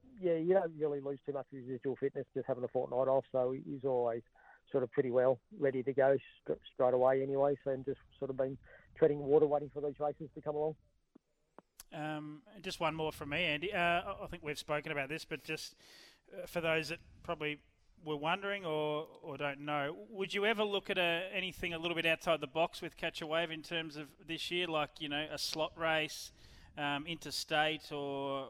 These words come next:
Speaker 2: uh, I know you didn't get ahead to the Inter-, Inter-Dominion last year. Would that be on the radar this year? Anything, you know, like that that might be on the radar, or is he just not that sort of horse?
Speaker 1: Um, no,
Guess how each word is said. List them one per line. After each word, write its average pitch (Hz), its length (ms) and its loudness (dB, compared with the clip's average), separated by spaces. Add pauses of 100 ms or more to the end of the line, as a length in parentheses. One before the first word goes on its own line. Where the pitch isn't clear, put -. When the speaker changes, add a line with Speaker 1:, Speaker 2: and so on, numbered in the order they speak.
(160)
Speaker 2:
uh, 139 220 -6 (160)
I 139 60 -4
know 151 80 2
you 151 140 0
didn't 147 180 -6
get 135 60 -6
ahead 151 120 -2
to 147 60 -10
the 143 100 -2
Inter-, 143 300 -6
Inter-Dominion 143 680 -6 (440)
last 156 420 4
year. 170 140 0
Would 147 180 -6
that 143 180 -2
be 170 80 0
on 156 120 2
the 151 80 -4
radar 156 260 2
this 151 240 -6
year? 175 100 0
Anything, 175 720 -4 (420)
you 170 200 -12
know, 151 260 -4
like 156 320 0
that 156 240 -4
that 196 100 -6
might 151 200 -2
be 165 60 -2
on 156 60 0
the 151 80 -2
radar, 160 240 4
or 156 200 2
is 143 80 -4
he 143 80 -6
just 147 180 -10
not 156 140 -6
that 143 160 -6
sort 139 160 -6
of 131 80 -6
horse? 139 320 -4 (1000)
Speaker 1:
Um, 226 360 2 (500)
no, 196 180 2